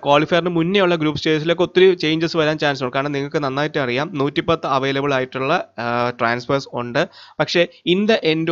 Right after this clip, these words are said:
ഒത്തിരി അധികം പ്ലെയേഴ്സിന് ഫോം പോകാനും ഫോം തിരിച്ചു വരാനും പിന്നെ പിച്ചിൻ്റെ ഡിറ്റോറിയേഷൻ നിങ്ങൾക്ക് സംഭവിക്കാം. ഞാൻ നേരത്തെ പറഞ്ഞ പോലെ പിച്ചിൻ്റെ ആദ്യത്തെ സ്വഭാവം ആയിരിക്കത്തില്ല സെക്കൻഡ് ഹാഫിൽ സംഭവിക്കാൻ പോകുന്നത്. അങ്ങനെ ഒത്തിരി അധികം ചേഞ്ചസ്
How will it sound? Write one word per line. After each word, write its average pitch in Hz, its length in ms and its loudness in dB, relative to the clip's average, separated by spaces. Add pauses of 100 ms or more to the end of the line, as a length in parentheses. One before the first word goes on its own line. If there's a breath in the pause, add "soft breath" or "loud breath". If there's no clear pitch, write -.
ഒത്തിരി 160 240 -2
അധികം 156 240 -4
പ്ലെയേഴ്സിന് 143 380 -2 (100)
ഫോം 143 200 2 (100)
പോകാനും 147 480 -2
ഫോം 135 140 -4 (100)
തിരിച്ചു 127 320 -2
വരാനും 143 420 -2 (460 soft breath)
പിന്നെ 147 200 2 (100)
പിച്ചിൻ്റെ 180 520 0 (240)
ഡിറ്റോറിയേഷൻ 160 640 2
നിങ്ങൾക്ക് 143 280 -6
സംഭവിക്കാം. 135 480 -4 (340 soft breath)
ഞാൻ 135 140 -2
നേരത്തെ 143 280 0
പറഞ്ഞ 143 200 0
പോലെ 147 160 -2
പിച്ചിൻ്റെ 160 380 -2 (140)
ആദ്യത്തെ 160 340 -2
സ്വഭാവം 151 280 2
ആയിരിക്കത്തില്ല 147 440 -2
സെക്കൻഡ് 143 300 -2
ഹാഫിൽ 143 260 0
സംഭവിക്കാൻ 131 400 -4
പോകുന്നത്. 123 220 -6
അങ്ങനെ 165 200 -2
ഒത്തിരി 190 240 0
അധികം 180 220 2 (100)
ചേഞ്ചസ് 165 380 0